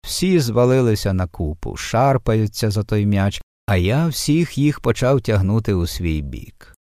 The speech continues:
Оскільки була зима, то тренування відбулось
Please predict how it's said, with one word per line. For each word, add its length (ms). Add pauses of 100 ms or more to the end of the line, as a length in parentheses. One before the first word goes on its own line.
(220)
Оскільки 540
була 320
зима, 520
то 180
тренування 680
відбулось 580